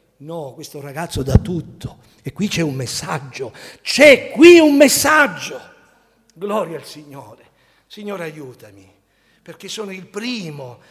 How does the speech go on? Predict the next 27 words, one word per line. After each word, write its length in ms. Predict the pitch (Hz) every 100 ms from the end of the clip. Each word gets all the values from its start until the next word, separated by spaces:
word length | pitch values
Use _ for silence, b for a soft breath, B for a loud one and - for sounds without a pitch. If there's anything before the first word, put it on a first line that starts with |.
| B
a 120 | - 196
non 180 | 208
essere 340 | 226 220 214 202
all'altezza 640 | 202 202 196 202 190 -
di 120 | 147
questo 300 | 143 151 -
ragazzo. 580 | 135 139 143 127 - - _ b b b -
Ma 120 | 180
io 140 | 196
ti 120 | 196
chiedo 320 | 180 180 175 170
nel 160 | 165
nome 360 | 165 180 170 156
del 140 | 151
Signore, 420 | - 165 151 151
dammi 380 | 151 151 135 127
un 140 | 135 131
amore 520 | 127 135 117 107 92 B B B
che 220 | - -
offre 800 | 160 143 - - - - - 107
tutta 440 | - 165 - - -
la 100 | 131
mia 240 | 127 127
vita. 560 | 117 117 - - - - b b b b b b
Siete 320 | - - 170 170
d'accordo, 540 | 170 175 190 160 160
fratelli? 640 | 160 160 170 165 143 143